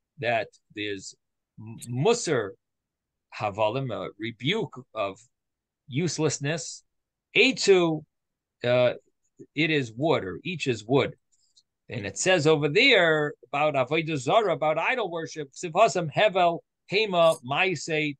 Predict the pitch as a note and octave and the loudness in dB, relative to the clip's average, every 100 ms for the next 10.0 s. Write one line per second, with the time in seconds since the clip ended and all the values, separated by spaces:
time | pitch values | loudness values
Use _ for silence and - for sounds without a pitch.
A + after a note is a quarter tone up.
0 | - A2 - - A#3 G3 E3 D#3 C#3+ _ | -6 -6 -4 -4 0 0 0 -2 -10 _
1 | _ _ _ - B2+ B2 A#2 - - - | _ _ _ -4 0 2 0 -4 -18 -20
2 | _ _ _ _ B2+ F3 F#3+ E3+ D#3 D3 | _ _ _ _ 0 4 6 8 8 6
3 | C#3+ C#3 - _ _ _ - F#3+ C3+ A#2+ | 4 0 -6 _ _ _ -2 0 0 0
4 | A#2+ C3 B2 A#2 A2 _ D#3+ A3 - D#3 | 0 0 0 -2 -8 _ -4 -2 -4 -6
5 | C3+ - A2+ A2 G#2 F#2 G2 C#3+ G3 F#3+ | -8 -6 -6 -4 -4 -8 -6 0 2 2
6 | D#3+ C#3+ C3 _ _ _ _ _ _ _ | 0 -4 -6 _ _ _ _ _ _ _
7 | G2+ G2+ F#2 - _ _ _ _ - A#2 | -8 -6 -6 -12 _ _ _ _ -14 -4
8 | D#3 A3 E3 F3 D3+ C#3 C#3 _ _ _ | 0 0 0 -2 -2 -2 -6 _ _ _
9 | _ _ - G#2+ - G#3+ A#3+ E3+ D3+ C#3 | _ _ -10 -10 -6 -2 0 0 0 -4